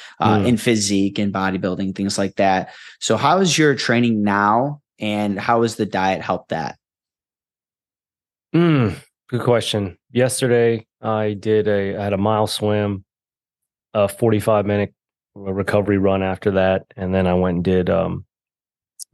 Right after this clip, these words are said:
Speaker 2: twenty-one, fifteen, nine, and three of, uh, hang power cleans and burpee ladder. So did all that fasted, <laughs> um, but with no issues, no drops in energy, no lulls.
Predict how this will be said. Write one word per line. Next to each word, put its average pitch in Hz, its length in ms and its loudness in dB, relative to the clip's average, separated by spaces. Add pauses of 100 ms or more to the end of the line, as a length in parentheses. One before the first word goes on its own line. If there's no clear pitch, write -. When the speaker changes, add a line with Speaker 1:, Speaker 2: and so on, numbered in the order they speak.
(120)
Speaker 2:
twenty-one, 101 520 2
fifteen, 98 500 -2
nine, 90 280 2
and 85 140 -4
three 90 360 0 (460)
of, 87 360 0
uh, 85 200 -2
hang 95 240 0
power 92 280 0
cleans 90 340 -4
and 87 140 -6
burpee 85 380 -4 (220)
ladder. 85 420 -2 (680)
So 90 440 0 (1300)
did 110 160 2
all 101 140 4
that 104 160 2
fasted, 95 560 -2 (220)
<laughs> - 120 -2
um, 117 640 -2 (420)
but 104 260 0 (100)
with 107 200 -2
no 113 220 4
issues, 104 440 2
no 104 520 2
drops 104 380 -2
in 104 80 -2
energy, 101 420 -4
no 98 180 0
lulls. 98 580 -2